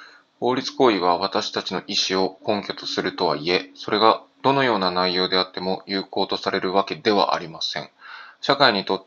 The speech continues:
てその内容が妥当なものとして受け入れられることが必要です。したがって有効要件を満たして初めて有効に法律行為が成立するので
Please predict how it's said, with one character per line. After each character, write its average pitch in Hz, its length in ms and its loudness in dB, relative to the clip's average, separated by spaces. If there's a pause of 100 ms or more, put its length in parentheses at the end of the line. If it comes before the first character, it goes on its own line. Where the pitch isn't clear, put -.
て 92 140 2
そ - 120 -2
の 98 120 2
内 101 240 2
容 98 100 2
が 95 140 2
妥 95 180 2
当 104 140 -2
な 104 100 0
も 104 140 -2
の 104 80 0
と 92 160 -6
し - 80 -12
て - 280 -2
受 98 140 -8
け 101 120 -4
入 104 60 0
れ 101 140 0
ら 98 140 4
れ 98 80 0
る 98 80 -2
こ - 140 -4
と 95 120 -2
が 95 80 4
必 - 280 -10
要 69 100 -10
で 69 100 -8
す。 - 220 -8 (260)
し - 120 -12
た 117 100 8
が 117 80 6
っ 117 100 0
て 117 140 -4
有 117 220 -2
効 127 200 -2
要 131 220 0
件 92 260 0
を 90 40 -2
満 87 140 -6
た 95 120 -2
し - 100 -6
て 87 140 2
初 113 260 -6
め 123 140 -2
て - 320 2
有 101 200 -2
効 101 220 -2
に 104 140 -2
法 101 200 -2
律 - 220 -10
行 98 140 0
為 87 80 -2
が 85 160 -2
成 92 180 -4
立 90 160 -10
す - 100 -6
る 92 100 -4
の 87 140 -6
で 87 300 -2